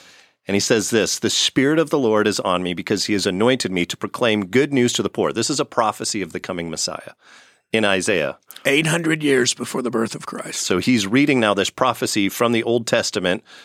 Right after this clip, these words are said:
Speaker 1: scroll of Isaiah.
Speaker 2: Did I get that time frame right? Eight hundred years.
Speaker 1: Uh, I'd have to look it up.
Speaker 2: Approximately. Yeah, it's right around eight hundred years.
Speaker 1: Okay. It's, let's just say more than a hundred, less than two thousand. It's
Speaker 2: <laughs> It's about eight hundred.
Speaker 1: <laughs> Yeah.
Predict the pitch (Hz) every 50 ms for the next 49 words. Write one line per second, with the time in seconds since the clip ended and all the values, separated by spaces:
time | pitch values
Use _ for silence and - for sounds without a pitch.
0 | - _ _ - - - - 123 113 104 98 92 85 85 82 82 - 80 73 69
1 | 67 67 - - - 131 131 135 151 151 - 139 120 - 143 127 127 127 - 151
2 | 123 123 123 120 131 127 _ _ _ _ _ _ _ _ _ _ _ - - -
3 | 123 113 - - - 120 117 107 92 101 - - - - 127 131 120 117 104 92
4 | 87 85 80 - - 98 98 85 - 139 123 107 78 - - 73 73 - - -
5 | 135 - - - 185 - 123 - - 208 208 190 165 151 131 127 - - - -
6 | 98 98 - - - - - 78 69 - - - 139 127 - - - _ _ _
7 | _ _ - 185 - - 165 - - 139 127 117 120 123 123 117 120 110 107 120
8 | 117 107 110 101 104 101 92 - - 90 85 - 104 90 - 85 78 73 73 -
9 | 65 64 - - - - - - 233 214 - - 233 - - - 202 - - -
10 | - - - - 180 - 196 190 165 143 139 135 139 139 - 180 - 196 - 139
11 | 117 _ - 104 87 78